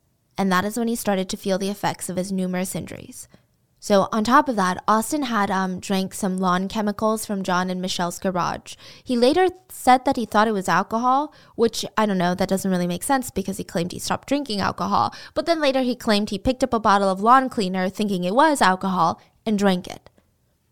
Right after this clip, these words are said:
The reason why he drank it is unclear, but just to clarify, he did drink a ton of lawn cleaner from their garage.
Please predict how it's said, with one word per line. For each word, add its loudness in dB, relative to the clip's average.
The 4
reason 4
why 4
he 0
drank -2
it 2
is -2
unclear, -2
but 0
just -2
to -2
clarify, 0
he 4
did 0
drink 0
a 4
ton 4
of 2
lawn 4
cleaner -4
from -2
their 0
garage. -2